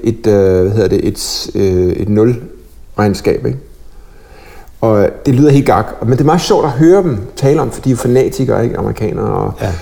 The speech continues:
Speaker 1: det der med, og det er ikke kommunisme. Det er meget mere sådan, øh, "We don't need it."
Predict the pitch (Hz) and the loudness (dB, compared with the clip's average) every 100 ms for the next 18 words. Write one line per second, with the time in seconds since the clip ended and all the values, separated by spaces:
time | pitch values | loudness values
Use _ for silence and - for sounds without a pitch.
0 | - - 123 120 113 - 127 151 - 156 | -12 0 2 2 0 0 2 2 2 2
1 | 135 165 180 - - - - - - 123 | 2 0 -4 -6 -12 -20 -20 -4 2 4
2 | 120 135 185 160 170 165 143 131 123 117 | 4 4 4 4 2 0 0 0 2 2
3 | 107 98 - - - - - 123 127 123 | 2 -2 -6 -16 -20 -20 -6 0 2 2
4 | 107 139 - - | 2 0 -2 -4